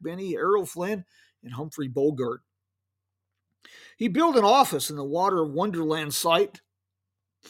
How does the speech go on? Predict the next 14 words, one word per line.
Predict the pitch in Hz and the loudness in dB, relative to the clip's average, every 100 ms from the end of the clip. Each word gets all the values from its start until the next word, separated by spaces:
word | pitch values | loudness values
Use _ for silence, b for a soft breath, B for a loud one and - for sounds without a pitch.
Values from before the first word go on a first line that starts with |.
| B B _ _ _ _ _ | B B _ _ _ _ _
and | 175 165 | -8 -2
put | 277 226 147 | 0 0 4
Bennett | 202 233 190 | 6 6 6
in | 175 | 2
charge, | - 208 190 139 120 - _ _ _ _ | 0 4 4 4 -2 -12 _ _ _ _
but | 147 | -10
the | 147 165 | -4 -4
endeavor | 170 165 262 254 | 2 4 4 4
was | 202 160 127 | 2 2 -2
doomed | 120 190 202 156 | 2 4 4 0
before | 127 123 170 151 | -6 -8 -2 2
it | |
ever | 156 147 | 4 2
began. | 135 131 156 151 123 | -4 -4 -2 -2 -4